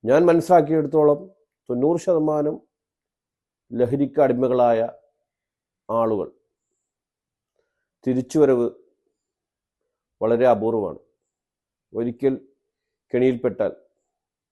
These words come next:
അത്തരം ആളുകളുടെ തിരിച്ചുവരവ്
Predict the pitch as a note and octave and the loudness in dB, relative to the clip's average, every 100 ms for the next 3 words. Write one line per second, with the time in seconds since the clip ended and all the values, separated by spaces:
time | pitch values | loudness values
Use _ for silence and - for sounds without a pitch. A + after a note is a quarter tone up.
0 | _ _ _ _ _ _ _ _ _ _ | _ _ _ _ _ _ _ _ _ _
1 | _ _ _ _ - F#2+ B2+ B2 B2 A#2+ | _ _ _ _ -16 -8 -4 -2 -2 0
2 | A#2+ A#2 A2+ A2 G#2+ - _ A#2+ A2 - | 0 -2 -4 -4 -4 -6 _ -12 -10 -4
3 | A#2+ G#2+ | -2 -2